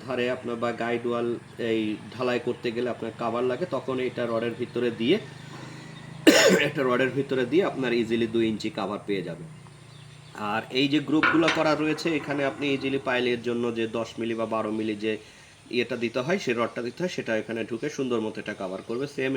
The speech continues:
এটা একশো এমএম কভার করবে, একশো এমএম ডায়ার। এটা হচ্ছে যে আপনার একশো তিরিশ এমএম ডায়ার বা পাঁচ ইঞ্চি, পাঁচ ইঞ্চি কভার করবে এটা ডায়ার, আড়াই ইঞ্চি কভার দিবে, পাঁচ ইঞ্চি কা-, ইয়ে ডায়ার। আর এটা হচ্ছে যে আপনার একশো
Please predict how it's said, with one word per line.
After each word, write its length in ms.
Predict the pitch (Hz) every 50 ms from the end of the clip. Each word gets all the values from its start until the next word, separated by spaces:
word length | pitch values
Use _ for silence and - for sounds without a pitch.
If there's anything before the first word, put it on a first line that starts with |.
| 123
এটা 160 | 120 - 147 143 - - - - - - - - - - - - 127
একশো 180 | - - - 156
এমএম 200 | 156 156 156 156 151 -
কভার 220 | 151 151 160 156 156 -
করবে, 260 | 160 160 156 151 160 170 170 - 139
একশো 180 | 139 - - 165
এমএম 200 | 156 156 156 160 156
ডায়ার। 240 | 147 147 156 160 170 - - -
এটা 140 | - 156 143 147
হচ্ছে 200 | 143 - - 147
যে 100 | 135 139 139 139 139
আপনার 240 | 135 147 143 139 131
একশো 260 | 127 123 - - 147 143 -
তিরিশ 260 | - 127 131 139 135 - 156
এমএম 200 | 147 147 156 160 156 147
ডায়ার 240 | 151 156 151 160 151 135 135
বা 80 | 135 139 139 - - - - - - - - -
পাঁচ 200 | - 123 123 123 -
ইঞ্চি, 320 | 151 143 147 139 143 156 156 156 151 - - - -
পাঁচ 200 | 139 131 131 -
ইঞ্চি 260 | 151 151 147 147 160 151 -
কভার 240 | 151 147 147 151 151 151 -
করবে 200 | 156 151 143 147 147
এটা 140 | 139 151 147
ডায়ার, 300 | 139 139 135 135 143 160 - - -
আড়াই 180 | 123 123 127 131 135
ইঞ্চি 180 | 139 139 - 143 -
কভার 220 | 143 135 135 147 139 139
দিবে, 140 | 147 147 175 175 -
পাঁচ 140 | 139 131 - - 131
ইঞ্চি 180 | 127 131 - 135 135 -
কা-, 200 | 131 123 113 - 120
ইয়ে 140 | 123 131 131 123 117 113 120
ডায়ার। 260 | 120 120 131 160 - - - - - - - - - - - -
আর 320 | - 117 107 104 101 98 95 - - - - - - - - - - 151
এটা 140 | 151 165 185
হচ্ছে 220 | 180 185 175 185 175
যে 80 | 165 165
আপনার 280 | 160 - 165 170 156
একশো 360 | 151 147 143 - - - -